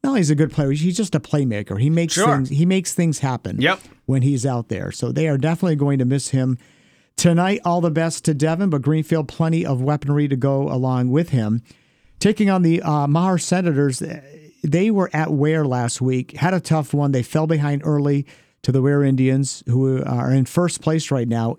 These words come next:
Speaker 1: in the league. Ware probably the best team in the league. Greenfield's kinda right behind them, one game behind
Speaker 2: Uh-huh.
Speaker 1: the Ware Indians. So that'll bear watching as we come down the stretch here. But Mahar, they've got some playmakers of their own. Uh, Caleb Lemke,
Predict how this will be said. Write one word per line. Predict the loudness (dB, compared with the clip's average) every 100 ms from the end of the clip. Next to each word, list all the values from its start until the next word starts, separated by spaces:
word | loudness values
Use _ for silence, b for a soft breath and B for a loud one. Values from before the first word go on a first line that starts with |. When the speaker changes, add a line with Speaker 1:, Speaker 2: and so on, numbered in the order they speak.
| 0
Speaker 1:
in | 2 2
the | 2
league. | 2 2 0 0
Ware | 0 0 0
probably | 0 -2 0 0
the | 0 0
best | -2 -2
team | 0 0
in | 0
the |
league. | 0 0 2
Greenfield's | 0 2 0 -2
kinda | -2 -2 0
right | -2 -2
behind | -2 -2 0
them, | 0
one | 0 0
game | 0 0
behind | 0 -2 0 0 -2 -4
Speaker 2:
Uh-huh. | -4 -4 -6 _
Speaker 1:
the | 0
Ware | 2 2
Indians. | 2 2 2 0
So | 0
that'll | 0 0
bear | 2 2 2
watching | 0 -2 -2
as | -2 -2
we | -2
come | 0 0
down | 0
the | -2
stretch | -2 -4 -4 -2
here. | -4 -4 -8 _ _ _ _ -4
But | -2 0
Mahar, | 0 2 2 2 0 B B B B B
they've | 0 2
got | 2
some | 2 2
playmakers | 2 4 4 2 2
of | 2
their | 4 2
own. | 2 2
Uh, | 0 0
Caleb | 2 2 2 2
Lemke, | 0 0 2 0